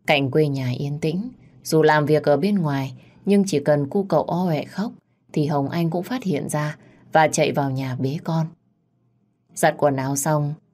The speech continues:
nhưng thấy trong nhà vẫn yên tĩnh, cứ tưởng rằng Harry còn say giấc, nên Hồng Anh đi vào nhà kho kế bên và phân loại lá thuốc. Những khay thuốc nào chưa khô,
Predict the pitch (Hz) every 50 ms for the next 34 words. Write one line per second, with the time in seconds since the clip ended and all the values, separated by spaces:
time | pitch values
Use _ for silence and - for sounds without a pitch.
0 | _ _ - 180 185 185 175 175 160 170 170 220 208 196 170 151 143 139 135 123
1 | 143 - - 190 185 175 175 175 175 160 208 247 277 - - _ _ _ _ _
2 | - 226 233 233 196 160 143 139 139 151 143 139 131 160 160 160 147 160 160 156
3 | 156 - 139 131 123 - - 156 156 156 160 220 247 247 - _ _ _ _ _
4 | _ - 160 165 156 151 151 139 135 - - 160 160 156 160 160 - 156 143 135
5 | 131 135 135 131 127 - - 165 160 160 - 151 147 185 180 175 170 170 165 160
6 | - - - _ _ _ 165 160 160 156 151 151 151 - 208 208 196 165 151 139
7 | - - - 135 131 139 156 - 190 208 240 247 - _ _ _ _ _ _ _
8 | _ _ _ _ _ _ - 160 165 165 165 175 165 156 156 196 208 220 214 165
9 | 147 139 131 131 127 127 127 - 160 151 - - 165 156 156